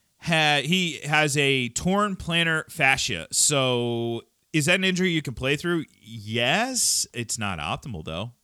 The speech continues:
<laughs> And so far this week, he has yet to practice. I'm recording this early on a Friday, so I don't actually have a Friday practice report.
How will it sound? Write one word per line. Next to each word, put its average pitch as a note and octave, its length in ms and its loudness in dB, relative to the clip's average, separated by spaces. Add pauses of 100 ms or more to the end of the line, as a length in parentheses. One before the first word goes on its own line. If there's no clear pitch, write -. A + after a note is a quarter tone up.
<laughs> - 200 -18
And B2+ 440 -4 (480)
so B2 260 -4
far A#2+ 260 0
this G#2 160 -4
week, C3+ 260 -2
he A2 120 -6
has F#2 120 -6
yet G2 200 -6
to - 60 -14
practice. A#2+ 540 0
I'm F#2+ 80 -12
recording A2 400 -6
this G2+ 160 -6
early F#2+ 220 -4
on F2 80 -6
a E2+ 40 -10
Friday, G2 500 -4
so E2+ 160 -6
I F2+ 80 -8 (100)
don't G#2+ 260 -4
actually F#2 300 -8
have E2 100 -6
a E2+ 60 -12
Friday F2 400 -8
practice D3 440 -4
report. A#2+ 440 -4